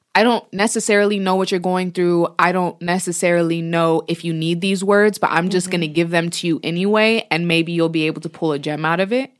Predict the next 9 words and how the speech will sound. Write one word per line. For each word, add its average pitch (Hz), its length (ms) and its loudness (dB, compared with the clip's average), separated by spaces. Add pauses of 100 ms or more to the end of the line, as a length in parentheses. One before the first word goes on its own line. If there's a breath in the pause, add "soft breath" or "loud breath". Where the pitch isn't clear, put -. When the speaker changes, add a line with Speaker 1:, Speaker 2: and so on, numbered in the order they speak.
(120)
Speaker 2:
Mm-hmm. 190 360 -12 (360 loud breath)
Speaker 1:
Versus 196 420 2
my 160 180 2
mom, 180 640 -2 (200)
she - 320 0
supports 208 540 -2
me 180 260 -2
with 156 280 -6
food - 420 -2